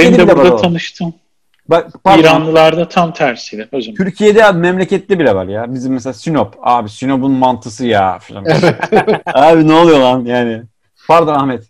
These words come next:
Speaker 1: Yo, yo, özür dilerim.
Speaker 2: Yok,
Speaker 1: Şey,
Speaker 2: bu kadar
Speaker 1: ya-,
Speaker 2: değil.
Speaker 1: yani genelleme olabiliyor bazen. Benim de burada tam tersi.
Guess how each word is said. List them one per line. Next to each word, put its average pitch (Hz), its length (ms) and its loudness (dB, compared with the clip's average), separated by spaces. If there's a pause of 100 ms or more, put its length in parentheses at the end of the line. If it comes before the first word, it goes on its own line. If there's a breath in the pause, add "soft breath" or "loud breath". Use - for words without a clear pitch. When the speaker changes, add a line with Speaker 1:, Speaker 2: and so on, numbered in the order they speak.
(800)
Speaker 1:
Yo, 196 180 4
yo, 226 80 6
özür 175 340 2
dilerim. 143 240 0
Speaker 2:
Yok, 135 140 -16
Speaker 1:
Şey, 170 440 -2
Speaker 2:
bu 139 80 -14
kadar 120 140 -4
Speaker 1:
ya-, 95 60 -4
Speaker 2:
değil. 151 160 -6 (320)
Speaker 1:
yani 165 320 2
genelleme 185 880 2 (100)
olabiliyor 180 540 0
bazen. 196 480 0
Benim 190 260 2
de 190 120 2
burada 185 220 0
tam 185 260 -4
tersi. 180 480 -4